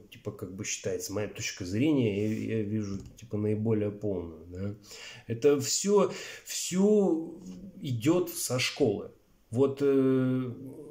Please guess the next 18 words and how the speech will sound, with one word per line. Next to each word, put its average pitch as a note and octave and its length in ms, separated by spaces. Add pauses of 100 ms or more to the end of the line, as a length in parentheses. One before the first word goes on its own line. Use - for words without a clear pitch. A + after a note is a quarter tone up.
(500)
обработка C#3+ 840
вот G#2 240
этого G#2+ 260
мозга, C3 640
это G#2 280
обнуление, B2 600
это A2 160
как A#2 200
квантовый B2 560
компьютер, C3+ 600
вот G2+ 260
просто B2 400
вот F#2+ 260
у G#2 40
нас G2+ 220
железо B2 540
квантового A2 640
компьютера, C3+ 720